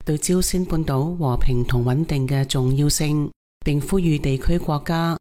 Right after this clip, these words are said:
尊重南海嘅和平、穩定以及航行同飛越嘅自由。文件仲指出，首爾將繼續加強同美國嘅聯盟關係，尋求同日本建立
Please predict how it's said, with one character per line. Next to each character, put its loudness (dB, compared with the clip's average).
尊 0
重 0
南 0
海 0
嘅 0
和 2
平、 2
穩 -2
定 -2
以 -2
及 -8
航 -2
行 0
同 0
飛 0
越 -4
嘅 -2
自 -2
由。 0
文 0
件 2
仲 0
指 0
出， 2
首 -2
爾 0
將 0
繼 -2
續 -2
加 0
強 0
同 0
美 2
國 -2
嘅 0
聯 2
盟 -2
關 -2
係， -2
尋 2
求 0
同 2
日 2
本 2
建 0
立 2